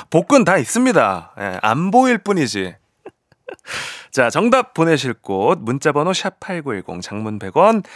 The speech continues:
단문 오십 원의 정보 이용료가 들고요. 무료인 콩 케이비에스 플러스로도 참여 가능합니다. 추첨을 통해서 열 분께 선물 보내드리도록 하겠습니다.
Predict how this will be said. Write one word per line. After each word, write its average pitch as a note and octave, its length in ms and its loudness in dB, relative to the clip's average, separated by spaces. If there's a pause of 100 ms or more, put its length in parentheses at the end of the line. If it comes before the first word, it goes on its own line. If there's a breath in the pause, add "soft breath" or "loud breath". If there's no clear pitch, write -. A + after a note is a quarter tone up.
(160 loud breath)
단문 A#2 480 -6
오십 B2 340 -4
원의 A#2+ 220 -2
정보 B2+ 400 -6
이용료가 G#2 600 -4
들고요. A2+ 440 0 (240 loud breath)
무료인 G#2 560 -6
콩 A3+ 480 2
케이비에스 D#3+ 520 -8
플러스로도 E3 580 -4
참여 D3 240 -8
가능합니다. F2+ 520 -8 (260 loud breath)
추첨을 D#3+ 360 -4
통해서 A#2 480 -4 (280 loud breath)
열 F#2+ 160 -2
분께 D#3+ 540 -2 (200 soft breath)
선물 F3 500 -2
보내드리도록 F#2+ 800 -8
하겠습니다. A#2 840 -2